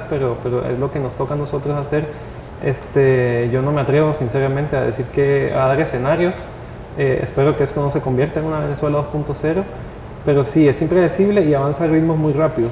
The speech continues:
porque hacer un plantón, eh, frente a la uca y reunir a cincuenta personas era una victoria, ahora ya no es nada. Eh, hacer un plantón de trescientas personas y que, y que la violencia se denuncie internacionalmente y que estemos en el New York Times era wow, pero ya, ya no es nada.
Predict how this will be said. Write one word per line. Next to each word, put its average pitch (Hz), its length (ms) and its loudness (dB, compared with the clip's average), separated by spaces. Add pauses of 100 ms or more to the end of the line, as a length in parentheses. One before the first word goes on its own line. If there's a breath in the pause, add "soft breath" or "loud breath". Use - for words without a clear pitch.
porque 123 240 -4
hacer 139 260 0
un 156 80 0
plantón, 156 540 0
eh, 117 160 -8 (120)
frente 131 260 -2
a - 20 2
la 131 100 2
uca 165 260 4
y 127 120 4
reunir 127 340 0
a 147 160 0
cincuenta 147 380 0
personas 151 480 -2
era 143 100 2
una 147 140 0
victoria, 135 460 0 (260)
ahora 147 220 4
ya 147 100 4
no 127 100 0
es 120 60 0
nada. 135 320 -2 (420 loud breath)
Eh, 143 220 2
hacer 135 340 2
un 151 120 2
plantón 151 420 2
de 135 80 2
trescientas 131 400 -2
personas 139 640 -2 (480 loud breath)
y 131 80 0
que, 123 500 4
y 131 80 2
que 131 180 2
la 120 120 4
violencia 120 400 2
se 156 100 0
denuncie 151 640 4
internacionalmente 131 880 0
y 123 60 4
que 131 80 0
estemos 135 340 -2
en 156 80 0
el 135 60 0
New 139 80 2
York 147 140 0
Times 156 320 2
era 131 160 2
wow, 131 440 4
pero 127 120 4
ya, 135 240 4
ya 131 120 2
no 127 100 -2
es 113 100 -2
nada. 147 340 -2